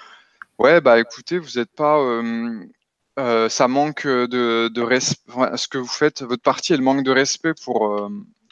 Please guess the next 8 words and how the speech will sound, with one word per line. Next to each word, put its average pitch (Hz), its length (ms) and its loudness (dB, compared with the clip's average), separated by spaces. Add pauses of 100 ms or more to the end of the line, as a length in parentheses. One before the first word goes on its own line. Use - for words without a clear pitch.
(120)
pour - 180 -8
les 107 100 0
mouvements 113 540 4
afro-américains, 107 760 2 (680)
euh, 104 580 2 (140)
parce 107 260 4
que, - 140 0
euh, 104 520 6